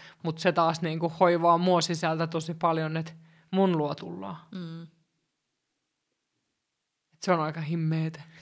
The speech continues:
Speaker 2: Niin, eikä.
Speaker 1: Eikä. Tota, sä et hirveästi halua paljastaa sun uudesta kirjasta, mutta voiko olla, että siellä vaikuttaa tämä uusi rakkaus?
Speaker 2: Saattaa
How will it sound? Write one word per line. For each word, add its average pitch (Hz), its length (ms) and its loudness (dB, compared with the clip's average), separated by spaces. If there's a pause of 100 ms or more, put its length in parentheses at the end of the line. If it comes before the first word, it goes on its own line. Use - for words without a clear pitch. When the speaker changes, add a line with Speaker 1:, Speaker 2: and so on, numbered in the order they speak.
Speaker 2:
Niin, 233 380 -8 (600)
eikä. 196 320 -8 (960)
Speaker 1:
Eikä. 175 400 2 (380)
Tota, 175 420 6 (260)
sä 202 260 6
et 196 120 2
hirveästi 185 480 2
halua 175 260 -4
paljastaa 165 680 0
sun 165 280 -6
uudesta 175 440 -4
kirjasta, 190 500 0
mutta 180 320 -2 (1120)
voiko 208 340 4
olla, 285 320 6
että 165 180 -6
siellä 165 240 0
vaikuttaa 165 640 2
tämä 160 240 -4
uusi 165 220 -4
rakkaus? - 540 -12 (520)
Speaker 2:
Saattaa 175 800 6